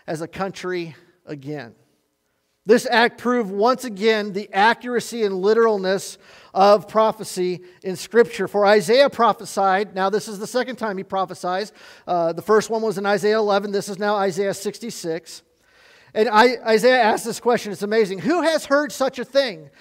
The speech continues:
Who has seen such things? Shall a land be born in one day?" That's, you know how long ago that was before nineteen forty-eight? Right? "Shall a nation be brought forth in a moment? For as soon as Zion was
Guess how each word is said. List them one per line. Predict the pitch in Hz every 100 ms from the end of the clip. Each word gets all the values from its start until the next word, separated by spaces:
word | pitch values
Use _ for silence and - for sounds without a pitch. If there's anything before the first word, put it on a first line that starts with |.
| - -
Who | - 302
has | 302 285
seen | - - 277 294 262 240
such | - 233 - -
things? | 220 185 151 135 - _ _
Shall | - - 226 233 254 302 285
a | 220 208
land | 190 185 185 220 220
be | 208
born | 180 165 170 180 196
in | 214 170 160
one | 151 160 180
day?" | 151 131 127 185 _ _ _ _ _ _ _ _ _ _ _ _ _ _ _ _
That's, | - 277 - - _ _ _ _ _ _ _
you | - 262
know | 330
how | 262
long | 185 185
ago | 240 226
that | 240 208
was | 208 220
before | 196 202
nineteen | 180 202 208
forty-eight? | 208 208 190 147 233 - _ _ _ _ _ _ _ _ _
Right? | 196 220 - _ _ _ _ _ _ _ _ -
"Shall | - - 269 294
a |
nation | 269 247 - 262
be | 220
brought | 175 190 208 220
forth | - 208 220 220
in | 214 196
a |
moment? | 190 180 180 202 233
For | - 202 202
as | 180
soon | - - 220 269 277
as | 214 196 147
Zion | 180 196 220 220
was | 196 175 160